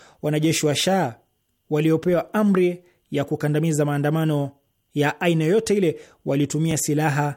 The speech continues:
za moto kuwashambulia wananchi Waislamu wa Iran. Damu za Waislamu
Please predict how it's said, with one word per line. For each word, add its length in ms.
za 180
moto 300
kuwashambulia 500
wananchi 320
Waislamu 300
wa 60
Iran. 280
Damu 840
za 240
Waislamu 640